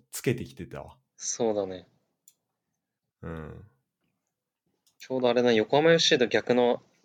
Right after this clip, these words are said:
Speaker 2: 考えすればよかったって感じか。
Speaker 1: いや、ほんとね、ほんとそう。確かに逆にしたらちょうど、
Speaker 2: そうだね。
Speaker 1: なんかいい感じになってたかもしれない。
Speaker 2: 横浜エフシーそろそろ、
Speaker 1: うん。
Speaker 2: いや、二回、二年目うまくいかねえだろう。で、鳥栖は、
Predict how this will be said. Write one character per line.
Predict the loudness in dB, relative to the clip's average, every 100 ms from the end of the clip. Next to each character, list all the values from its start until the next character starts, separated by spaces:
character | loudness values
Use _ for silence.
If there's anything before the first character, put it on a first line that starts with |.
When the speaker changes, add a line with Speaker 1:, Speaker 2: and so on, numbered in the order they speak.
| _ _ -6
Speaker 2:
考 | -4 -2 0
え | 0
す | -2
れ | -4
ば | -4
よ |
か | -8
っ |
た | -12 -20
っ |
て | -20
感 | -20
じ | -18
か。 | -20 _ _ _ _ _ _ _ _ _ _ _ _ _ -10
Speaker 1:
い |
や、 | -8
ほ | -4
ん | -4
と | -2
ね、 | -4 -8 -12
ほ |
ん | -14
と | -14
そ | -14
う。 | -14 -16 _ _ _ _ _ _ _ _ _ _ _ _ _ _ _ _ -14
確 | -12 -10
か |
に | -10
逆 | -8 -6 -4
に | -4
し | -2
た | -2
ら | -2
ち | -4
ょ | -4
う | -2
ど、 | -4 -6 -10
Speaker 2:
そ | -6 -4 -4
う | -6
だ |
ね。 | -10 _ _ _ _ _ _ _ -16
Speaker 1:
な | -14
ん |
か | -14
い | -12 -10 -10
い |
感 | -10 -12
じ |
に | -12
な | -12
っ |
て |
た | -10
か |
も | -8
し | -2
れ | -2
な |
い。 | 0
Speaker 2:
横 |
浜 | 0
エ |
フ | 2
シ |
ー | 2
そ |
ろ |
そ |
ろ、 | 0
Speaker 1:
う | 0
ん。 |
Speaker 2:
い | -2
や、 | -2
二 | -2
回、 | -4 0 0
二 | 0 0
年 | 0 2
目 | 2
う | 2
ま | 2
く | 0
い | -2
か | 0
ね | 0
え | 0
だ | -2
ろ | -6 -18 _ _ _ -20 -20 -20 -20 _
う。 | -8
で、 | -8 -10 -14
鳥 | -6
栖 | -2 2
は、 | 2 0